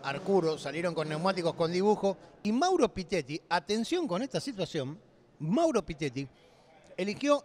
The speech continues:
neumático, neumático para piso seco. Confía en que se vaya, eh, secando de a poco. Juan Pablo Traverso, que en su momento había salido con neumáticos para piso seco,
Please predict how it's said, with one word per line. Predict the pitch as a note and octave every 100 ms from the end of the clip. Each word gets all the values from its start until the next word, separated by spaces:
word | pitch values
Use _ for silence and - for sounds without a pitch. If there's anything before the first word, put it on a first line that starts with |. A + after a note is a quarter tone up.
| -
neumático, | G3 A3 A#3+ B3 D#4 D#4 B3 C4+ C4+ - - - - - - - - - _ - _ -
neumático | D3 F#3 A3 C#4 B3+ G#3 G#3+
para | F3+ F3 F3
piso | A#3+ G#3+ G3+ A3
seco. | - G#3+ F#3 B2 G2+ - _ _ _ _ _
Confía | F3 F#3 A#3+ A#3 G#3+
en | F3
que | F3
se | F3+
vaya, | F#3+ G3+ G3 F#3 - _ _ _ _
eh, | C#3+ C#3+ C#3 B2+ B2 A#2+ G2+ - _ _ - - - - _ _
secando | - F3 - G3 F#3
de | F3
a | D3+
poco. | C#3+ A2+ A2 - _ _ _ _ _ _ -
Juan | C#4+ C#4
Pablo | C4 B3+ G#3
Traverso, | D#3+ F#3 A3+ - E3 G2+ - _ _ _
que | -
en | E3+
su | F#3
momento | F#3 F#3+ D#3+ B2+ B2 - -
había | E3 F#3 A3+ G3+ F3+
salido | - E3 F3+ E3+
con | D3 D3+
neumáticos | D3+ F#3 F3+ D3 -
para | D3 C#3+
piso | F3+ F3
seco, | G#3+ F3 C3+